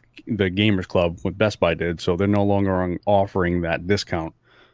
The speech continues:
which kinda stinks. It was, obviously it was an incentive to purchase the game wherever that discount was. So I think right now, I, I, is GameSpot,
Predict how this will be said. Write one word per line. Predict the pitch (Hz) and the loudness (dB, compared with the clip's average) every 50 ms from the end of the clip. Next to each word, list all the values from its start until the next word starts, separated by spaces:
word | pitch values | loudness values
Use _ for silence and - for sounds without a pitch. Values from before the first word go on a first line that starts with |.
| _ _ | _ _
which | - 143 139 - | -4 -4 -4 0
kinda | - 185 190 165 | 0 0 0 0
stinks. | 127 - - 104 101 95 - | 0 0 0 0 0 0 0
It | 117 | 0
was, | 113 120 107 107 107 - - | 0 2 0 -2 -4 -4 -2
obviously | 107 117 127 123 104 104 101 | 0 0 0 2 2 2 2
it | |
was | 92 95 90 | 2 2 2
an | 92 92 - | 0 0 0
incentive | - 101 95 92 - - 110 98 98 85 - | 0 0 0 2 2 2 2 2 0 -2 -2
to | - 92 87 | -2 -2 -2
purchase | - - - 107 - - 98 87 | 2 4 4 4 4 2 -2 -2
the | - 98 | -2 -4
game | 87 95 92 92 90 87 82 - _ - | -4 -2 -2 -2 -4 -6 -8 -12 _ -10
wherever | 92 90 87 90 87 87 95 101 95 87 87 | -6 -4 -2 0 2 2 4 2 2 2 0
that | 80 87 87 76 82 | 0 0 -2 -2 -2
discount | 92 101 95 - - 90 78 - - | -2 -2 -2 -2 -4 -6 -8 -6 -4
was. | - 113 104 92 87 85 80 - - _ _ _ _ _ _ _ _ _ _ _ _ | 0 0 2 0 0 -2 -6 -10 -16 _ _ _ _ _ _ _ _ _ _ _ _
So | _ - - 127 123 | _ -4 -2 0 2
I | 117 117 | 2 0
think | 113 - 156 139 - | 0 -2 -4 -2 0
right | 117 131 135 117 | 0 0 0 0
now, | 104 107 123 135 135 135 135 123 - - - - | 0 0 0 2 0 0 -2 -4 -8 -12 -2 0
I, | 110 117 - | 2 2 2
I, | 131 131 - | 2 0 0
is | - 120 110 92 | 0 -2 -2 0
GameSpot, | 95 104 117 131 147 143 - - 156 156 156 - | 0 2 2 2 2 0 0 -2 0 0 0 -2